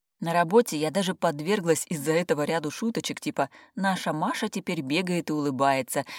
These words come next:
не подарить ли ей каску?» Но я не обращала внимания на дурачков. «Машка, ты каким кремом пользуешься?» поинтересовалась Дашка Степанова, когда мы оказались с ней в смене.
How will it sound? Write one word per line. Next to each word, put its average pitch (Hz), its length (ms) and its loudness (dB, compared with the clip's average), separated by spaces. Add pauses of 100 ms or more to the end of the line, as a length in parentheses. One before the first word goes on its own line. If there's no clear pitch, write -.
не 170 120 0
подарить 135 460 0
ли 160 100 -4
ей 185 140 -2
каску?» - 460 -2 (380)
Но 196 100 0
я 254 160 4
не 240 100 6
обращала 208 460 0
внимания 127 420 2
на 127 100 2
дурачков. 123 460 0 (640)
«Машка, 220 460 2 (120)
ты 240 120 -4
каким 311 340 0
кремом 185 400 4
пользуешься?» 139 720 2 (200)
поинтересовалась 147 800 0
Дашка 147 340 0
Степанова, 180 560 -2
когда 143 280 -2
мы 160 180 0
оказались 160 500 -2
с - 40 -6
ней 147 160 -2
в 143 60 -6
смене. 123 480 -2